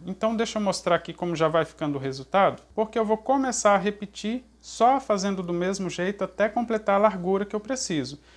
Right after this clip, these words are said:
Ou seja, só observar como foi feita a penúltima carreira pra fazer a próxima. Vou mostrar aqui um exemplo. Se eu fosse começar agora a próxima carreira,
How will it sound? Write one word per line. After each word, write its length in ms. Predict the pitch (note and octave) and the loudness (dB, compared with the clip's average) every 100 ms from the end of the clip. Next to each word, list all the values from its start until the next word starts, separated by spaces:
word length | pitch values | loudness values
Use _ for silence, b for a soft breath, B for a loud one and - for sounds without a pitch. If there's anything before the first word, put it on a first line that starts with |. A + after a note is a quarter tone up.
| b b | b b
Ou 100 | D4 | -4
seja, 340 | - E3 C3 | 0 2 2
só 280 | C3 - A#3+ | 0 4 6
observar 500 | A#3+ - A3+ E3+ F3+ | 4 -2 -2 4 2
como 220 | F3 F3+ | 2 -6
foi 160 | F3 F3+ | -4 -6
feita 320 | F3 D#3+ D#3+ | -6 -8 -6
a 20 | |
penúltima 560 | E3 F#3 E3+ D3+ D3+ E3 | -6 -4 -4 -4 -4 -2
carreira 400 | F3 D#3 E3 F#3 | 0 0 0 -2
pra 160 | G3 G3 | -4 -4
fazer 280 | G3 F#3 | -2 2
a 60 | A3+ | 0
próxima. 600 | A#3 E3 C3 B2+ - B2 - B B B | 2 2 4 2 -6 -14 -20 B B B
Vou 100 | G#3 | 0
mostrar 360 | C4 B3+ - F3+ | 2 2 2 0
aqui 180 | E3 C#3+ | 0 -2
um 60 | |
exemplo. 420 | C3 D#3 F3+ - - | 0 0 0 -4 -16
Se 160 | - F#3+ | -8 -6
eu 60 | |
fosse 320 | F#3 G3 F#3+ - | -4 -4 -4 0
começar 500 | A3 A#3+ G#3 - G3 | 2 2 2 4 4
agora 460 | E3 E3 F#3+ G3+ - _ | 4 4 4 2 -6 _
a 80 | A#3+ | -10
próxima 480 | - F3 E3 - G3 | -2 0 0 -2 0
carreira, 480 | A3 F#3+ F3 A#2+ | 0 2 0 -2